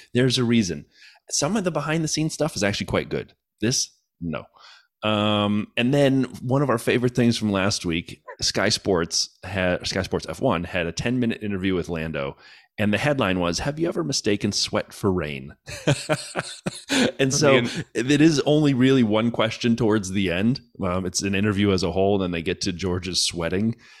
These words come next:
Speaker 1: And then they actually talk about with Lando how Lando was surprised that it happened, uh, at Spain and nowhere else, because at the other tracks, it's actually hotter and humid and, you know, it's more likely to happen where it's dripping out of your helmet on,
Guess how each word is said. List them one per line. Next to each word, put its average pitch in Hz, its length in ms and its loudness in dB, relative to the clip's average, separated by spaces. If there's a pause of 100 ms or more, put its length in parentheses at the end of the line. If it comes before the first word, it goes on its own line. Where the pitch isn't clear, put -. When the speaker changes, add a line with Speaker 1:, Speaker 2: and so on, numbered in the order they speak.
(140)
Speaker 1:
And 120 120 2
then 135 100 4
they 147 60 2
actually 160 220 0
talk - 260 -2
about 85 220 -2
with 95 100 -4
Lando 95 600 0
how 98 140 0
Lando 110 320 4
was 98 120 2
surprised 98 720 -4
that 87 200 -2
it 85 80 -6
happened, 85 580 -4 (420)
uh, 87 260 -2
at 87 160 -2
Spain 95 480 0
and 87 140 -4
nowhere 98 280 2
else, 90 260 -2
because - 300 -4
at 87 60 -2
the 98 80 2
other 107 140 2
tracks, - 420 -2
it's 87 120 -4
actually 92 260 -4
hotter 64 420 -6
and 71 160 -10
humid 85 440 0
and, 73 300 -10
you 95 120 -8
know, 80 160 -6
it's 80 160 -8
more 98 180 -2
likely 92 380 -2
to 82 60 -2
happen 92 340 -2
where 82 120 -2
it's - 180 -6
dripping 95 380 -4
out 85 160 -4
of 82 40 -4
your 80 100 -4
helmet 85 340 -4
on, 76 200 -8